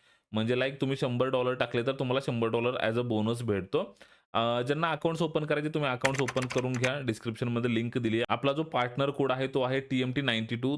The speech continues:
तो पार्टनर कोड जो आहे तो न चुकता टाका, त्याचे मल्टिपल तुम्हाला बेनिफिट्स मिळतील, ते तुम्हाला मी नंतर सांगतो. ओके, so as of now एवढं समजून घ्या की नवीन अकाउंट असेल तर तुम्हाला शंभर टक्केचा बोनस इकडे ऑफरमध्ये आहे आणि जुने अकाउंट्स असतात त्यांना पण कधी कधी ऑफर्स येत असतात,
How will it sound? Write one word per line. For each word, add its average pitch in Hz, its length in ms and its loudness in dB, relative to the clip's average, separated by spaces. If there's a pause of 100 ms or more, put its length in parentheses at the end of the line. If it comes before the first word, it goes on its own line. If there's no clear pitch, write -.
तो 156 180 2
पार्टनर 135 380 0
कोड 135 200 0
जो 131 80 2
आहे 127 120 2
तो 147 120 0
न 131 200 2
चुकता 127 320 0
टाका, 123 340 0 (360)
त्याचे 143 180 2
मल्टिपल 151 500 2
तुम्हाला 151 280 2
बेनिफिट्स 135 500 0
मिळतील, 139 420 0
ते 139 60 4
तुम्हाला 127 340 0
मी 135 100 0
नंतर 110 340 0
सांगतो. 98 320 0
ओके, 127 160 0
so 175 280 2
as 180 80 0
of 233 200 0
now 226 140 2
एवढं 190 200 2
समजून 165 320 0
घ्या 151 100 2
की 160 140 0
नवीन 156 300 2
अकाउंट 151 260 2
असेल 147 220 0
तर 147 60 2
तुम्हाला 147 340 0
शंभर 127 180 2
टक्केचा 135 300 0
बोनस 120 280 0
इकडे 123 160 0
ऑफरमध्ये 113 500 2
आहे 113 180 0
आणि 131 160 -2
जुने 135 220 0
अकाउंट्स 143 320 0
असतात 135 220 0
त्यांना 131 240 0
पण 135 160 -2
कधी 123 200 0
कधी 127 140 2
ऑफर्स 131 400 0
येत 123 140 2
असतात, 95 220 -2